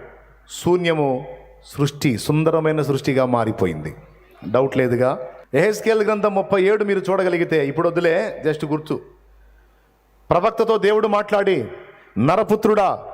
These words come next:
ఎండిపోయిన ఎముకలు కలిగిన లోయలో ఉన్నావు కదా, ఎండిపోయిన ఎముకలు బ్రతకగలవా? ప్రభువా యెహోవా, అది నీకే తెలియనన్నాడు యెహెజ్కేలు గారు.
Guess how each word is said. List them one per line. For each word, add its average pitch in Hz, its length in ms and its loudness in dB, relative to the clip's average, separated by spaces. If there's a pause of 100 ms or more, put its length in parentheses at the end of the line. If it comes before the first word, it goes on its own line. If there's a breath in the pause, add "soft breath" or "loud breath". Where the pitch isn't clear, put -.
(2000)
ఎండిపోయిన 202 500 2
ఎముకలు 202 420 2
కలిగిన 196 300 0
లోయలో 185 380 2
ఉన్నావు 175 240 2
కదా, 170 400 2 (640)
ఎండిపోయిన 196 460 2
ఎముకలు 196 460 2
బ్రతకగలవా? 180 840 2 (1120)
ప్రభువా 165 340 4
యెహోవా, 180 460 4
అది 160 140 0
నీకే 170 320 0
తెలియనన్నాడు 156 600 2
యెహెజ్కేలు 147 460 2
గారు. 113 200 0